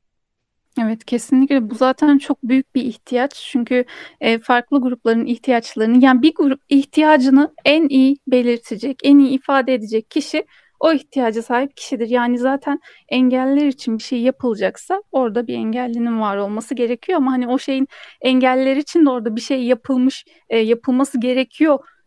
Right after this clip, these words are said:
anlayışını sanki önce bir yerleştirmek gerekiyor gibi. Uzaktan eğitim döneminde geçtiğimiz bu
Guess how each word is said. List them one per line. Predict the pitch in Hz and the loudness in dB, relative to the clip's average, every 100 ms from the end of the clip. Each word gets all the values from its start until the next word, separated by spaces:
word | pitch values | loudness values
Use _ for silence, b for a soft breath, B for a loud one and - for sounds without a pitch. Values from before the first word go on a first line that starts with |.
| _ _ - | _ _ -4
anlayışını | 262 247 254 247 - 247 262 _ | -2 0 0 -2 -2 -2 -2 _
sanki | - 233 214 226 214 | -8 -6 -6 -8 -6
önce | 214 220 226 208 | -4 -4 -4 -6
bir | 233 233 | -6 -4
yerleştirmek | 233 254 269 - 240 240 285 | -4 -4 -6 -8 -6 -4 -4
gerekiyor | 247 247 240 - 277 262 185 | -2 -4 -4 -6 -6 -6 -8
gibi. | 190 240 320 - | -10 -10 -10 -8
Uzaktan | 262 269 285 - | -2 -2 -4 -4
eğitim | 330 302 - 285 269 | -2 -2 -2 0 0
döneminde | 285 277 277 277 277 277 - | 0 0 2 2 0 -4 -6
geçtiğimiz | 247 247 - - 254 254 240 220 | -6 -6 -10 -8 -4 -4 -6 -6
bu | 233 240 | -8 -8